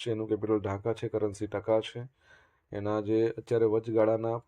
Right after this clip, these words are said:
આમ તો પ્રાઇમ મિનિસ્ટર ના કહી શકાય, નેશનલ એડવાઇઝર મોહમ્મદ યુનિસ છે. તમારે એના પ્રેસિડેન્ટનું નામ જણાવવાનું છે. રિસન્ટલી આપણે ભણ્યા કે બાંગ્લાદેશ યુનાઇટેડ નેશન્સ વોટર કન્વેન્શનની અંદર જોડાનાર પ્રથમ દક્ષિણ એશિયાઈ દેશ બન્યો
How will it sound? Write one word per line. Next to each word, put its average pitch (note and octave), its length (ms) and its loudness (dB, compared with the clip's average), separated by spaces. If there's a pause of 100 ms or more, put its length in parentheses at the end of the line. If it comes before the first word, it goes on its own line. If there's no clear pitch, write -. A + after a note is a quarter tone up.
(120)
આમ A2 100 2
તો C3 80 0
પ્રાઇમ B2+ 260 0
મિનિસ્ટર C#3+ 300 2
ના D#3+ 140 0
કહી B2 160 0
શકાય, A2+ 320 2
નેશનલ G#2+ 420 0
એડવાઇઝર A2+ 460 4
મોહમ્મદ A2 480 0 (300)
યુનિસ A2+ 460 -2
છે. C3 100 -4 (880)
તમારે B2+ 260 2
એના B2 140 0
પ્રેસિડેન્ટનું A#2+ 540 0
નામ A2 200 -2
જણાવવાનું B2 400 0
છે. A#2+ 160 -4
રિસન્ટલી C#3 380 2
આપણે C3+ 200 4
ભણ્યા A2 340 2 (480)
કે C#3 100 2
બાંગ્લાદેશ B2+ 840 4 (340)
યુનાઇટેડ B2+ 520 2
નેશન્સ A#2+ 500 -2
વોટર A2+ 260 0
કન્વેન્શનની A#2+ 640 0
અંદર A#2 180 2
જોડાનાર A2 500 4
પ્રથમ B2 600 -2
દક્ષિણ A2+ 520 0
એશિયાઈ A#2+ 640 2
દેશ G#2+ 380 0
બન્યો G2+ 400 -4